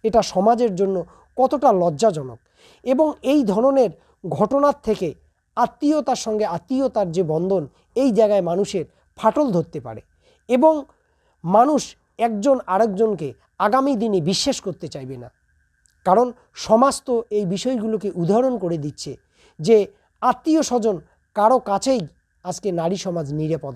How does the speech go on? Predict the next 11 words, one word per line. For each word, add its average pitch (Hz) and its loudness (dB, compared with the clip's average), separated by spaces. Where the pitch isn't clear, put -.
না। 107 -14
তবে 220 6
দর্শক, 285 0
এই 320 6
সঙ্গে 302 0
আরও 220 4
একটি - -10
কথা 208 0
বলে 190 2
নেই, 165 -4
এই 320 6